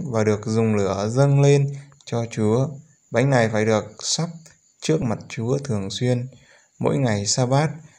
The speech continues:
như một giao ước vĩnh viễn cho dân Israel. Bánh được dành cho Aaron và các con trai người. Họ phải ăn bánh này trong một nơi thánh, vì đó là một phần rất thánh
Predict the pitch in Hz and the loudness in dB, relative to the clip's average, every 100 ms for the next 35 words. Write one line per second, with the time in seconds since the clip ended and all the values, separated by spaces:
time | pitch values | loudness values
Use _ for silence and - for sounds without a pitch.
0 | _ _ 147 147 143 131 104 104 127 131 | _ _ -2 2 2 2 0 0 2 4
1 | 147 143 147 156 139 143 156 - 127 120 | 2 0 -2 0 0 0 -2 -4 -4 -2
2 | 117 120 113 - 117 113 113 113 113 117 | -2 -2 -2 -4 -2 -2 0 0 -2 -4
3 | - _ _ _ _ 113 135 139 113 113 | -10 _ _ _ _ 0 2 4 2 0
4 | 110 110 110 127 139 139 139 135 139 139 | 2 2 0 0 2 4 4 4 4 4
5 | 139 139 - - _ _ 113 117 117 143 | 2 -2 -10 -20 _ _ 0 2 0 -2
6 | 147 143 143 147 127 110 104 98 - - | 0 0 0 0 0 0 0 -2 -10 -20
7 | _ _ _ 110 107 104 107 120 127 135 | _ _ _ 0 2 2 0 0 0 2
8 | 110 104 104 139 135 107 107 120 127 123 | 0 0 0 0 2 0 -2 -2 -2 -2
9 | 123 117 143 143 - - _ 120 113 110 | -2 -2 -2 -4 -16 -20 _ 0 6 6
10 | 147 135 113 110 - 117 107 101 113 131 | 6 4 4 0 -2 -2 -2 -2 -2 -2
11 | 139 - 113 135 | -2 -4 -2 -2